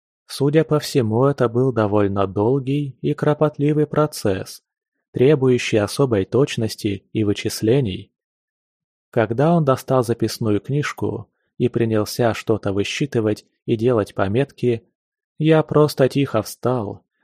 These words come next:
и отправился на кухню немного перекусить. Мне и правда будет проще воевать с видимой целью, а не с кучей уравнений и цифр. Неспособность что-то сделать угнетала меня больше всего.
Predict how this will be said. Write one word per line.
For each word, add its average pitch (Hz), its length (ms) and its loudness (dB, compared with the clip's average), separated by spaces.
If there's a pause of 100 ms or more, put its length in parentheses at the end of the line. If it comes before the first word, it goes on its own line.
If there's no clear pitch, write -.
(120)
и 131 80 0
отправился 160 720 2
на 156 140 2
кухню 107 640 -2 (220)
немного 123 480 0
перекусить. 131 800 0 (720)
Мне 117 380 2
и - 20 0
правда 113 520 0
будет 110 320 0
проще 135 440 2
воевать 135 480 2
с - 80 -8
видимой 135 420 2
целью, 101 680 -2 (320)
а 117 120 0
не 113 120 0
с - 120 -6
кучей 110 320 0
уравнений 104 760 0 (140)
и 131 120 0
цифр. - 580 -4 (1400)
Неспособность 147 960 0
что-то 147 440 2
сделать 120 560 0
угнетала 117 640 0
меня 107 340 0
больше 127 460 -2
всего. 101 720 -2